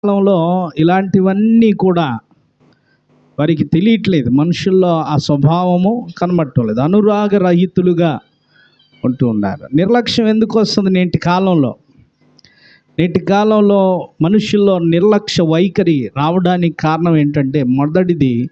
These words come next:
అనురాగ రహితులుగా ఉన్నారు మనుషులు. ఎలా ఉన్నారు?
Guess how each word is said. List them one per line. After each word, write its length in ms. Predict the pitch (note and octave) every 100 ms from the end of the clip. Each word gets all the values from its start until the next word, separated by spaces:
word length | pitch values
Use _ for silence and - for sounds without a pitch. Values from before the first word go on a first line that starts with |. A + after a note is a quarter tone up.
| _ - - _ _ C3+
అనురాగ 640 | E3+ G#3 G#3+ G#3+ A3 G#3
రహితులుగా 720 | F#3+ F#3 F3+ - F3+ F3 F3
ఉన్నారు 300 | D3+ D3 C3
మనుషులు. 440 | B2 B2+ C3 A2+ G2 _ - _ _ _ _ B2
ఎలా 200 | C#3 D3
ఉన్నారు? 340 | C#3+ C#3